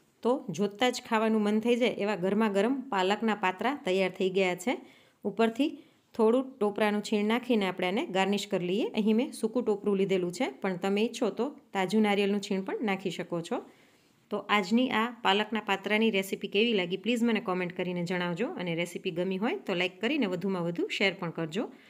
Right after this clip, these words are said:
હવે અહીં તમને મારી હિન્દી ચેનલનું આઇકન પણ દેખાઈ રહ્યું છે, તેના પર ક્લિક કરી તમે મારી હિન્દી રેસિપીઝ પણ જોઈ શકો છો.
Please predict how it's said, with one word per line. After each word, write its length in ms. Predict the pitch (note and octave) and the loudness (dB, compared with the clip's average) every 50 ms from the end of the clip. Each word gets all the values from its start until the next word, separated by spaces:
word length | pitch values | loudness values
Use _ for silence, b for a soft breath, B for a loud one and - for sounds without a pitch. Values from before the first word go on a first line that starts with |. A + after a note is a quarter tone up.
| B B B B B _ | B B B B B _
હવે 140 | A3 B3 C#4 | 0 4 4
અહીં 180 | D4 D4 D4 C#4+ | 6 4 4 4
તમને 220 | C4+ B3 B3 B3 | 2 2 2 2
મારી 220 | A#3+ A#3 A#3 C4 C4+ | 2 2 2 2 4
હિન્દી 260 | A3+ G#3 G#3 A3+ A#3 | 2 4 4 2 2
ચેનલનું 380 | A3+ A3+ A3 A3 A3 G#3+ A3 | 2 2 2 2 2 2 0
આઇકન 240 | G#3+ G#3 - B3 C4 | 0 -2 -2 -2 -2
પણ 160 | C4+ C#4 C4 | 0 0 0
દેખાઈ 260 | G#3+ F#3 F3 - G3+ E3 | 0 0 0 0 -2 -2
રહ્યું 180 | E3+ E3+ E3+ | 0 -2 -2
છે, 160 | E3+ A#3 C4+ | -2 -4 -6
તેના 280 | - - - G3 G3 F#3 | -4 -4 -4 -4 -4 -4
પર 140 | F#3 F#3+ - | -6 -8 -6
ક્લિક 300 | - G3+ - F#3+ F#3+ - | -4 -4 -4 -4 -4 -4
કરી 160 | C4 C#4+ C4 | -2 -2 -2
તમે 200 | - G3 F3+ F#3 | -2 -4 -4 -4
મારી 220 | F#3 F3+ F3 F#3+ | -4 -4 -4 -2
હિન્દી 240 | F3 G3 F#3+ G3 G3 | -2 -2 0 2 2
રેસિપીઝ 460 | F#3+ F#3 F#3 F#3 F3+ F3 F#3 E3+ - | 0 0 -2 -6 -6 -6 -8 -8 -6
પણ 160 | - G#3+ G#3+ G#3 | -6 -4 -2 0
જોઈ 160 | A3+ A#3 A3+ | 0 0 0
શકો 260 | A3+ A3+ A3 A3 G3+ | -2 -4 -6 -6 -8
છો. 200 | G3 - G3+ | -6 -6 -8